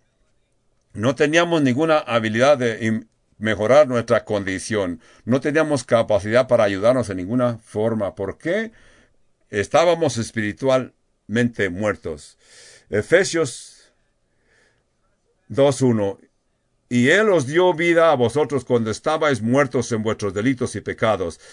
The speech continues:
en los cuales anduvisteis en otro tiempo,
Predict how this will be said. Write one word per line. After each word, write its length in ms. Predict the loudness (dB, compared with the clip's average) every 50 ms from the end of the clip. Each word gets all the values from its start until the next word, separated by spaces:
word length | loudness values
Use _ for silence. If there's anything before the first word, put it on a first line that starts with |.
| -20 -14 _
en 380 | -4 -2 -2 -2 -6 -8 -12 _ _ _ _ _ _ _ _ _ _ _
los 260 | -6 -4 -4 -4 -6
cuales 360 | 0 2 2 2 2 2 0
anduvisteis 540 | 0 -2 -2 0 -2 -2 -2 -2 -2 -4 -2
en 120 | -2 0 0
otro 320 | -2 -2 -4 -6 -8 -8
tiempo, 540 | -4 0 0 0 0 0 -2 -6 -6 -6